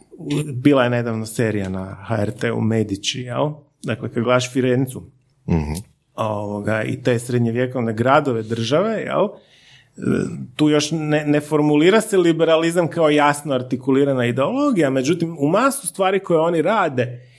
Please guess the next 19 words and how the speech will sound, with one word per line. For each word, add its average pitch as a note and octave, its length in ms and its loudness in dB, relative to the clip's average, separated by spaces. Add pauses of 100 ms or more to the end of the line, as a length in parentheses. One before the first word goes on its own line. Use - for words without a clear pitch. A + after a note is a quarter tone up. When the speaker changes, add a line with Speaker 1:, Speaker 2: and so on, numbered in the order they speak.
(100)
Speaker 1:
i B2+ 120 0
kako E3 280 0
razmišljaju, C#3 760 2
ti G3 180 -2
ćeš F#3+ 240 -2
vidjeti F3 480 4
neke, D#3 360 -2
e, B2+ 100 2 (800)
liberalne C3+ 640 4
tragove, A#2+ 560 -2
jel? A#2+ 180 -4
Dakle, B2 300 0
u B2 60 -4
Firenci F3 640 0
imaš F3+ 260 2
borbu D#3 460 2
između C3 340 0
stare D3+ 380 4
aristokracije B2+ 1000 -2